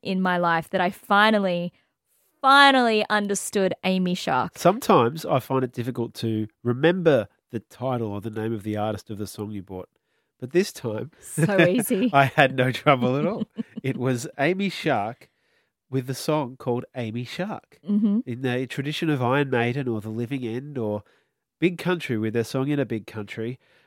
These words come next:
Speaker 2: um, this was, this was, like, the heart overwhelmingly, like, the dam bursting of all the real emotions in Amy Shark. Like,
Speaker 1: Mm-hmm.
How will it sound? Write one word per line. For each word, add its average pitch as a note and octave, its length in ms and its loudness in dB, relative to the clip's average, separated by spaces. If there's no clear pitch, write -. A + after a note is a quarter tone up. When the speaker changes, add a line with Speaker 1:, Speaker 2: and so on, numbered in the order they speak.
Speaker 2:
um, A#2+ 360 0
this D3 320 0
was, D#3 380 4
this E3+ 240 0
was, C#3+ 380 2
like, G#2+ 420 -6
the B2 120 -8
heart C3+ 560 2
overwhelmingly, A2+ 920 0
like, G#2 240 -8
the G#2+ 100 -10
dam B2 300 0
bursting A2+ 480 -4
of F#2+ 280 -12
all C3 240 -4
the A#2+ 120 -2
real A#2+ 300 -4
emotions G2+ 560 -10
in F#2+ 120 -20
Amy G2 200 -14
Shark. - 360 -16
Like, G#3+ 120 2
Speaker 1:
Mm-hmm. G#3 200 0